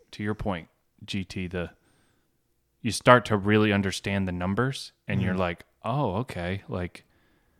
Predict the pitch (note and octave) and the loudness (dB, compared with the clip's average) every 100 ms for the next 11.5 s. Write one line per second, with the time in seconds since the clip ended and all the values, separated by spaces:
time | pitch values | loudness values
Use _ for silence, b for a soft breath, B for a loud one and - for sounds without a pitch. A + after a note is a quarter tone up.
0 | _ - A#2 - C#3 B2+ A2+ A2+ - A#2 | _ -2 0 4 4 6 6 4 4 2
1 | A2 G#2+ G2 G2 G#2+ G#2 F#2+ F2 - - | 2 2 -2 0 0 2 0 -2 -8 -14
2 | _ _ _ _ _ _ - B2 F#2+ F#2+ | _ _ _ _ _ _ -6 -2 0 4
3 | C#3 D#3+ - - A#2 - - _ _ _ | 4 2 -4 4 6 6 4 _ _ _
4 | _ _ _ _ _ _ C#3+ B2+ D3 C3+ | _ _ _ _ _ _ -2 6 8 8
5 | F3+ F#3 F#3 D#3+ - B2 B2+ G#2 - - | 8 8 8 6 4 4 6 4 2 -12
6 | - b b b B2 F3 E3 C#3+ C3+ B2 | -20 b b b 8 10 8 4 4 2
7 | C#3+ C3 B2 A#2+ A2 - B2 A#2+ G2+ G2 | 2 6 4 4 -2 -2 0 0 0 -2
8 | F2+ E2+ - _ _ _ _ _ - A2 | -2 -8 -12 _ _ _ _ _ -4 2
9 | G#2+ G#2+ - A2+ G#2 F#2+ G2 G2+ F#2+ F#2+ | 4 2 2 2 4 4 2 0 2 0
10 | E2+ - - A2 C3+ A2+ G2+ A#2+ B2+ B2+ | -4 -4 2 4 6 8 10 8 8 6
11 | A2+ - G#2+ G2 | 4 2 2 0